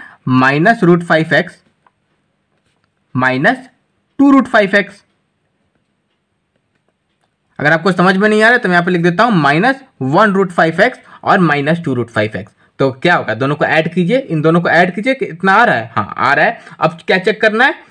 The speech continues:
इन दोनों का प्रोडक्ट इसके बराबर होना चाहिए, that is माइनस into माइनस तो प्लस होता है, इतना तो सही है। टू रूट फ़ाइव को वन रूट फ़ाइव से मल्टीप्लाई कीजिए तो रूट फ़ाइव into रूट फ़ाइव फ़ाइव ही होता है and फ़ाइव into टू that is equals to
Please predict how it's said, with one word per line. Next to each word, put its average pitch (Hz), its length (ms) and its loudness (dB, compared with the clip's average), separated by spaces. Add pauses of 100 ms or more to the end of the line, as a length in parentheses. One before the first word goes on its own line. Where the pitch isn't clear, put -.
(260)
इन 185 140 6
दोनों 190 180 4
का 214 100 0
प्रोडक्ट 190 420 0
इसके 160 200 -2
बराबर 196 240 4
होना 214 180 2
चाहिए, 240 480 -2 (220)
that 143 180 2
is 269 140 2 (220)
माइनस 165 320 0 (180)
into 170 240 4
माइनस 180 260 2
तो 190 100 -4
प्लस 220 240 0
होता 233 220 2
है, 262 180 -2
इतना 180 280 0
तो 208 100 2
सही 220 240 -2
है। 277 100 0 (300)
टू 262 120 4
रूट 262 140 4
फ़ाइव 208 280 2 (100)
को 147 120 2 (220)
वन 190 200 2
रूट 233 160 0
फ़ाइव 214 180 2
से 226 100 -4
मल्टीप्लाई 226 400 0
कीजिए 240 340 -2
तो 170 140 0
रूट 185 200 2
फ़ाइव 214 200 0
into 214 220 -2
रूट 185 180 0
फ़ाइव 214 180 2
फ़ाइव 139 320 -2
ही 220 60 0
होता 220 240 2
है 320 220 -2
and 160 160 2
फ़ाइव 170 220 0
into 196 280 0
टू 262 120 0
that 208 160 0
is 165 80 -2
equals 180 320 0
to - 60 -6